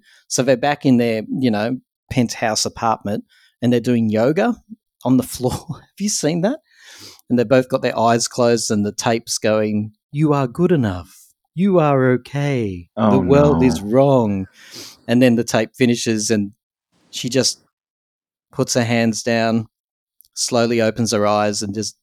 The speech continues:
Speaker 1: wipes the tears away. And she's deliberately left her hair, you know, not quite as manicured as always because she's always communicating out. That was deliberate too. She's unbelievable.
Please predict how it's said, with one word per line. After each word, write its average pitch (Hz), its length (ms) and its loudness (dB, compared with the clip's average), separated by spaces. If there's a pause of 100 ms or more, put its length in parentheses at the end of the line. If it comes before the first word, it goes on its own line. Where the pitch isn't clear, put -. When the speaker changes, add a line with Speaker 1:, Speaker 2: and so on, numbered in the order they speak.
Speaker 1:
wipes 107 400 -2
the - 100 -6
tears 123 380 2
away. 107 460 0 (400)
And 135 120 2
she's 127 160 0
deliberately 127 540 2
left 113 280 -2
her 113 300 0
hair, 110 480 -2
you 120 140 -2
know, 107 140 0
not 113 420 2
quite 117 300 0
as 95 140 -4
manicured 107 600 -4
as 98 120 -4
always 104 420 -4
because - 280 -14
she's 107 180 -10
always 135 360 -4
communicating 143 720 -2
out. 123 200 -6
That 139 120 -8
was 151 120 -12
deliberate 110 440 -8 (100)
too. 104 140 -8 (600)
She's - 360 -6
unbelievable. 127 1300 2